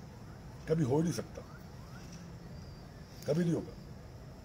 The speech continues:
प्रेल कबूतर कुदरती तौर पे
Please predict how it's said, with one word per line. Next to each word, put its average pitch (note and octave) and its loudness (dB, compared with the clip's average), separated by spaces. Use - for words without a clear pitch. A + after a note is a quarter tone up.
प्रेल F#3 12
कबूतर F#3 4
कुदरती F#3 2
तौर E3 10
पे D#3+ 4